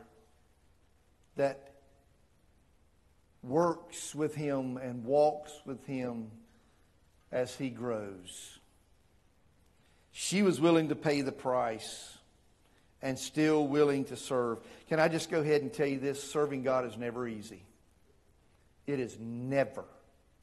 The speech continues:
easy. Many of you know that. You've taught the Sunday school class when no one would show up.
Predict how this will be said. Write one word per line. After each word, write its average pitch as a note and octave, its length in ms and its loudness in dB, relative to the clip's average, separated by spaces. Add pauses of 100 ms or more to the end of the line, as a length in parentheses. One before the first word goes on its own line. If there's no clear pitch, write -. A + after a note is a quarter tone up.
(500)
easy. C3 480 -8 (1400)
Many G#3 240 8
of F3+ 80 4
you G3+ 120 6
know A3 200 10
that. E3+ 260 8
You've G#3+ 200 4
taught C4+ 260 8
the F#3 60 -4
Sunday F#3+ 280 0
school E3 240 -2
class D#3 460 2
when C#3+ 160 -4
no D3+ 120 2
one C#3 200 -2
would B2 120 -6
show A#2 300 -2
up. - 200 -10